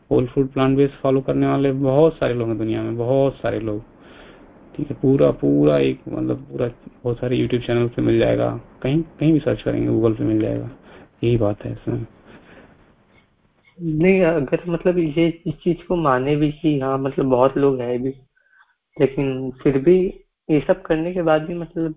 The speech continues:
Speaker 2: लोगों की, मतलब, शारीरिक स्थिति कहाँ सही हो रही है। मतलब, जैसे भारत में देखे तो, आ, मुझे तो, मतलब,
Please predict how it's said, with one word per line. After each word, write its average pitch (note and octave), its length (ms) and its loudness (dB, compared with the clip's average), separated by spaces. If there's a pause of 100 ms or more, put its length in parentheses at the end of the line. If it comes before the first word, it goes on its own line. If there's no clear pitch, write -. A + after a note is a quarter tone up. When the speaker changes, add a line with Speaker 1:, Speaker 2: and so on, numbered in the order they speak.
Speaker 2:
लोगों D3+ 220 4
की, E3 720 0
मतलब, C#3 480 -4 (540)
शारीरिक C3 380 2
स्थिति - 320 -4
कहाँ D3+ 600 -4
सही C3+ 200 2
हो B2+ 140 2
रही B2+ 120 -2
है। C3 60 -2
मतलब, C3 580 -2
जैसे C3+ 140 2
भारत B2 420 0
में D3+ 140 -4
देखे D3 260 -4
तो, D3 540 -2 (720)
आ, C3+ 340 2
मुझे C3+ 400 2
तो, D3+ 80 0
मतलब, D3 480 -2